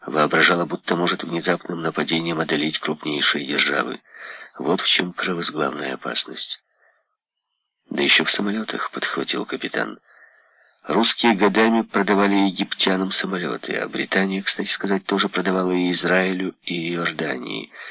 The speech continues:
Их вообще не следовало снабжать авиацией дальнего действия. Это была огромная ошибка».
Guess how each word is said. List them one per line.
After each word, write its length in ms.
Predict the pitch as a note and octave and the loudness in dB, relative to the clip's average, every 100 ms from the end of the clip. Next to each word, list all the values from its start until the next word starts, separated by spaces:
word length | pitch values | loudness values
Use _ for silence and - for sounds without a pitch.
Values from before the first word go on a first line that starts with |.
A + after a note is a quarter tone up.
| - - - | -14 -14 -8
Их 220 | - - | -4 -2
вообще 300 | - - F#2+ | 2 2 2
не 120 | F#2+ | 2
следовало 460 | - G2+ G2+ G2 F#2+ | 2 4 4 4 2
снабжать 500 | - F2 - F2 - | 0 0 2 2 0
авиацией 540 | D#2 D3+ D#3 - C#3+ | 2 0 0 -2 -2
дальнего 400 | B2+ B2 B2+ C3 | -2 -2 -4 -8
действия. 520 | B2+ A#2 - - G#2 | -4 -2 -4 -4 -8
Это 260 | G#2+ - - | -8 -8 -6
была 200 | D3 D3+ | 0 0
огромная 520 | D3+ E3+ F#3+ F#3+ F3+ | 0 -2 -2 -4 0
ошибка». 540 | - - - - - | 0 0 -4 -12 -14